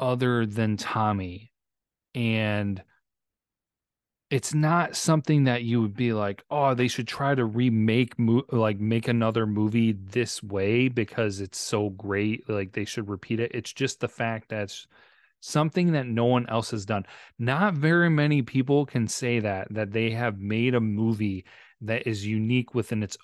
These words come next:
own and, like, something that nobody's done before and something that nobody's probably ever going to be able to do again. Now, you would love to say that in the way of, like, "Oh, it's gonna be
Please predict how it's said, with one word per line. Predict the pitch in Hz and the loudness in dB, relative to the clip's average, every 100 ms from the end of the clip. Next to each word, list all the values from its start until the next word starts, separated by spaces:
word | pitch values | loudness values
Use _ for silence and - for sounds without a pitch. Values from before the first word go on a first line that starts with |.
| 127 | 0
own | 117 113 110 110 - | 2 4 2 -2 -4
and, | 107 104 101 95 - _ _ _ _ _ _ _ _ _ _ _ _ _ | -4 -4 -6 -8 -14 _ _ _ _ _ _ _ _ _ _ _ _ _
like, | 117 104 101 _ _ _ _ _ _ _ - | -10 -10 -10 _ _ _ _ _ _ _ -16
something | - - 156 143 143 | -4 2 2 4 4
that | 127 110 | 4 2
nobody's | 110 117 113 104 | 2 2 2 -2
done | 92 104 104 | 0 0 0
before | 95 113 101 | -4 -6 -4
and | 107 104 | -4 -4
something | - 135 131 123 | -2 0 2 2
that | 107 110 | 2 0
nobody's | 110 117 113 104 | 0 2 2 0
probably | - 107 110 - | -2 -2 -4 -4
ever | 120 107 101 | -4 -2 -2
going | 110 107 98 | -2 -2 -4
to | - | -4
be | 104 | -4
able | 95 | -4
to | 110 | -8
do | 95 104 95 | -6 -4 -4
again. | 90 95 98 - _ - _ _ - | -6 -8 -10 -18 _ -20 _ _ -8
Now, | 117 113 104 101 104 - | -4 0 0 0 -2 -4
you | 123 | 0
would | 117 | 0
love | 117 160 196 | 2 0 0
to | 131 | -4
say | - 127 | -2 0
that | 113 107 104 107 | 2 2 0 -2
in | 120 113 | -2 0
the | 107 | 0
way | 98 110 107 110 | 0 2 2 0
of, | 113 104 98 92 101 | -2 -2 -2 -4 -6
like, | 98 92 90 - _ | -6 -6 -8 -16 _
"Oh, | - 120 104 | 0 2 2
it's | 92 - - - | -2 -8 -14 -12
gonna | 120 113 107 | -2 0 0
be | 101 104 110 | 0 0 0